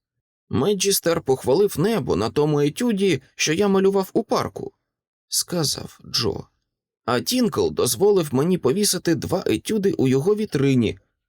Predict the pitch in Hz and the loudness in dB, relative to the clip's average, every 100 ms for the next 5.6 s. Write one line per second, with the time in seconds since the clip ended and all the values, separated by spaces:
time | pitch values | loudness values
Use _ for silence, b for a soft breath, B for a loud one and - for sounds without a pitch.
0 | _ - 127 135 143 131 117 - 101 - | _ -2 0 0 -2 0 0 0 -2 -2
1 | 190 160 - 104 123 135 - 190 202 175 | -2 -2 -2 0 0 -2 -2 0 0 0
2 | 92 - - _ _ 110 123 123 110 123 | -2 -4 -12 _ _ 0 2 2 2 0
3 | 92 117 180 - 98 87 92 117 135 127 | 0 0 0 -2 -2 -4 0 2 2 2
4 | 120 - 113 - 135 165 - 156 151 - | 0 -2 -4 0 0 2 0 -2 -4 -4
5 | 156 175 202 117 - | -2 2 2 2 -2